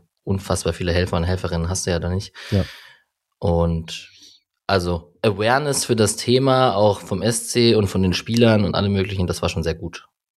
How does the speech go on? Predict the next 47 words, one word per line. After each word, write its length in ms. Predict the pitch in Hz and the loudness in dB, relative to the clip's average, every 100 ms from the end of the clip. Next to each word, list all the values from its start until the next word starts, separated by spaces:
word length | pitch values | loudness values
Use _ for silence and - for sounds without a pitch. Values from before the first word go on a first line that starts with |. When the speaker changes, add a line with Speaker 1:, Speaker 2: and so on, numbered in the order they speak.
| _ | _
Speaker 1:
Das 80 | - | -10
fand 180 | 78 | -8
ich 60 | 82 | -8
schon. 220 | - 123 _ _ - | -14 -16 _ _ -16
Speaker 2:
Ja, 180 | 110 113 | -2 0
es 140 | 123 - | 0 0
gab 180 | 113 | 0
zum 80 | - | 2
Beispiel 180 | 113 107 | 0 2
auch 140 | 104 | 2
eine, 140 | 113 107 | 2 -2
eine 100 | 110 | -6
coole 240 | - 110 | 0 2
Aktion 180 | 110 110 | 2 0
von 120 | 107 | 2
der, 200 | 104 101 | 4 4
von 140 | 92 95 | 2 -4
der 100 | 92 | 0
Fangemeinschaft 540 | 135 151 135 131 117 | 0 2 2 0 0
noch 220 | 117 - | 0 -2
mal 180 | - 113 | 0 2
wieder, 240 | 113 117 - - - - | 4 2 0 -16 -14 -4
die 80 | |
dann 120 | 110 110 | 0 2
noch 120 | 110 | 2
ganz 180 | 110 - | 0 2
kurzfristig, 760 | 127 117 - 110 - 113 - | 0 2 0 0 2 -2 -2
äh, 300 | - 107 104 101 - _ _ _ | 0 2 2 -2 -14 _ _ _
Leute 320 | 127 127 135 | 4 4 4
gesucht 360 | 127 110 123 - | -2 0 -4 2
haben 200 | 117 110 | 2 2
in 80 | 101 | -2
den 100 | 107 | -2
Fanclubs, 560 | - 110 110 117 104 | 0 0 0 -4 -4
die 320 | - 107 107 107 _ _ _ _ | -2 4 4 2 _ _ _ _
vorm 400 | - 135 139 135 | 0 4 4 2
Stadion 600 | - 120 117 113 113 110 | 2 2 4 2 0 2
dann 160 | 113 | 4
noch 120 | 110 | 2
die 160 | 113 117 | 0 2
Leute 300 | 107 110 110 | 4 4 2
versucht 400 | - 107 117 - | -4 -4 -6 -2
haben, 260 | 110 104 98 | 0 0 0
äh, 200 | 104 101 | 4 4
zu 220 | 98 - | 4 4
akquirieren. 640 | 110 - 110 110 117 117 _ - - - _ | 4 2 0 4 4 4 _ -20 -20 -20 _
Ähm, 420 | 101 101 98 101 | 2 2 2 -2